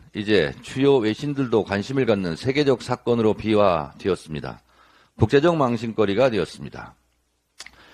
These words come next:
윤석열 대통령으로서는 내칠 수도 감쌀 수도 없는 계륵 김건희 여사 일테이지만 대통령 아내 하나 지키자고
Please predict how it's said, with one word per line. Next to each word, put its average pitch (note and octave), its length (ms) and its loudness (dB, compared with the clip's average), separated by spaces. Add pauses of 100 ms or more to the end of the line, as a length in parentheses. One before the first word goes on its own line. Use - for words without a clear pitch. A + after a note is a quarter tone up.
(140)
윤석열 A#2 560 4
대통령으로서는 G2 1300 -2
내칠 D2 380 -6
수도 D#2 380 0
감쌀 F2+ 480 -2
수도 A#2+ 240 -2
없는 F#2+ 420 0
계륵 A2+ 460 2 (480)
김건희 A2+ 500 0
여사 F2 480 0
일테이지만 E2+ 760 -2 (560)
대통령 C3+ 720 0
아내 G2 200 0
하나 A2+ 240 0
지키자고 E2+ 680 -2